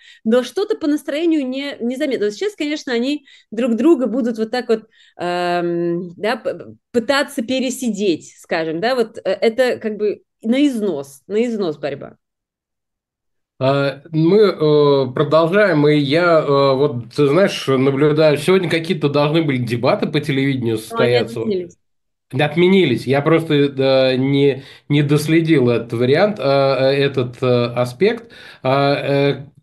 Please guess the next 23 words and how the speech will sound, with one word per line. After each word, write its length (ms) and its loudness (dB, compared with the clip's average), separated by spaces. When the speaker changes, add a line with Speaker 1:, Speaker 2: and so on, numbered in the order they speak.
Speaker 2:
вот 480 0
есть 340 2
ли, 320 2
есть 340 0
ли 60 -2
какой-то 440 0
внутри, 640 0
э, 260 2
политический 640 0
диалог? 440 0
Я-то 260 -2
надеялся, 540 2
что 240 0
будет, 500 -2
э, 420 4
бу-, 300 0
<laughs> 40 -12
будет 340 4
в 140 -14
прямом 480 4
эфире, 280 2
значит, 400 0
баттл, 440 -2